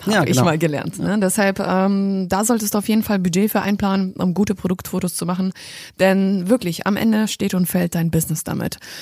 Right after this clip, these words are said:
Speaker 1: Gute Bilder zeichnen qualitative Produkte aus, wecken Emotionen und machen wirklich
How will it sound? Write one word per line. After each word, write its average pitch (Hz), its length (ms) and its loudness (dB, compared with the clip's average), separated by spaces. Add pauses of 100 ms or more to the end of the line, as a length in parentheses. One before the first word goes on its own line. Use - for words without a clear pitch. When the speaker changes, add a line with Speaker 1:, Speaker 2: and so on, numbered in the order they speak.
(400)
Speaker 1:
Gute 262 280 4
Bilder 202 640 2 (160)
zeichnen 220 560 2
qualitative 208 640 2
Produkte - 500 -2
aus, 165 320 -2
wecken 190 300 2
Emotionen 185 680 0
und 170 120 2
machen 180 300 2
wirklich 175 420 2